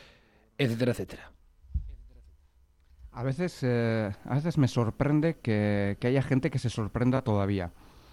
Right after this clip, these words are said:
Speaker 2: Y me sorprende, digo, porque desde la izquierda abertzale yo creo que históricamente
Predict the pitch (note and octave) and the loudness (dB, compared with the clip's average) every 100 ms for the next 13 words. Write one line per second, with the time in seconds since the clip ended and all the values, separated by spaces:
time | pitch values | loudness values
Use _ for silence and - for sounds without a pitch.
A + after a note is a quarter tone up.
0 | - - - A#2 A#2+ A#2+ A2 B2 C#3+ D3 | -20 -18 -4 0 0 0 -4 -2 0 2
1 | D3 D3 A#2 G#2 A2 G#2 G#2 - - A2 | 2 0 0 -2 0 0 -2 -6 -10 -6
2 | G#2+ A2 G#2+ F#2+ C3+ C#3+ C3+ A2+ - C3+ | -2 0 0 0 -2 0 0 0 -2 0
3 | C#3 - - A#2 A#2+ C3 C3 B2+ A#2 - | 0 -2 -10 -6 -4 -2 -2 -2 -4 -4
4 | A2 - C3+ C3+ A#2+ A#2 C3 C#3+ | -8 -4 0 2 2 2 2 2